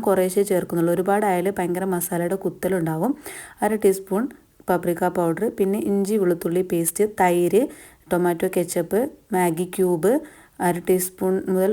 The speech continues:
ഒരു ടീസ്പൂൺ വരെ ചില്ലി ഫ്ലേക്സ്, കസൂരി മേത്തി, ഒരു അര സ്പൂൺ വരെ കസൂരി മേത്തി ചേർത്ത് കൊടുക്കാം. ഇത് നല്ലതുപോലെ ഒന്ന് പൊടിച്ചിട്ട് ചേർ-, കൈവച്ച് തന്നെ ഒന്ന് just ഒന്ന് പൊടിച്ചാൽ മതി. അതുപോലെ ചില്ലി ഫ്ലേക്സ് നിങ്ങൾക്ക് ആവശ്യാനുസരണം ചേർത്ത് കൊടുക്കുക, എരിവിനനുസരിച്ച് കേട്ടോ. നല്ല എരിവൊക്കെ ആണെങ്കിൽ നല്ല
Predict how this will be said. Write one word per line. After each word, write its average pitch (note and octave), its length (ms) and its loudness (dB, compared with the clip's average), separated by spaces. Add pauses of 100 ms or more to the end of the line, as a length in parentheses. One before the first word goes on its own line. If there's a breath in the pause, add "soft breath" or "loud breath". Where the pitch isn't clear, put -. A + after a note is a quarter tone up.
ഒരു F3 180 2
ടീസ്പൂൺ F3+ 400 0
വരെ F3+ 200 2
ചില്ലി E3+ 340 0
ഫ്ലേക്സ്, E3+ 380 0 (180)
കസൂരി F#3 560 2
മേത്തി, E3 260 -2 (120)
ഒരു G#3+ 140 4 (300)
അര F#3 60 2 (120)
സ്പൂൺ F#3+ 320 0
വരെ F3 140 0 (120)
കസൂരി F3 400 -2
മേത്തി F3+ 260 0
ചേർത്ത് E3 200 -2
കൊടുക്കാം. - 240 -8 (120)
ഇത് G3 100 0 (100)
നല്ലതുപോലെ F#3 380 0
ഒന്ന് G#3 100 -4 (100)
പൊടിച്ചിട്ട് G#3+ 500 2
ചേർ-, E3+ 220 2
കൈവച്ച് G#3 380 2
തന്നെ G3+ 180 0
ഒന്ന് G#3 120 -2 (520 loud breath)
just - 200 -4
ഒന്ന് G3+ 180 0
പൊടിച്ചാൽ F#3 420 2
മതി. E3+ 180 2 (520 loud breath)
അതുപോലെ G3 320 0
ചില്ലി F#3+ 260 4
ഫ്ലേക്സ് F#3+ 320 0
നിങ്ങൾക്ക് G3+ 260 -2 (120)
ആവശ്യാനുസരണം F3+ 680 -2
ചേർത്ത് F3 240 -2
കൊടുക്കുക, F3 300 0 (180)
എരിവിനനുസരിച്ച് F3+ 800 0
കേട്ടോ. E3+ 140 -4 (100)
നല്ല G3+ 180 0 (100)
എരിവൊക്കെ G#3+ 320 4
ആണെങ്കിൽ G3 200 0
നല്ല F3 120 0